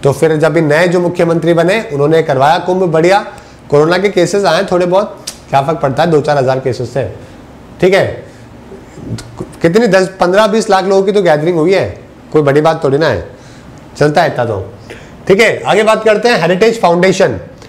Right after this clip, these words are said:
एक यूएस conservative think tank है, उन्होंने recently launch किया है Economic Freedom Index, और उसके अंदर भारत की ranking जो है वो कितनी है? ट्वेंटी सिक्स countries के अंदर,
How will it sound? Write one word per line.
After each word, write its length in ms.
एक 420
यूएस 440
conservative 680
think 200
tank 260
है, 320
उन्होंने 220
recently 440
launch 360
किया 160
है 200
Economic 520
Freedom 360
Index, 400
और 120
उसके 180
अंदर 200
भारत 320
की 80
ranking 420
जो 100
है 340
वो 80
कितनी 320
है? 140
ट्वेंटी 440
सिक्स 280
countries 440
के 80
अंदर, 320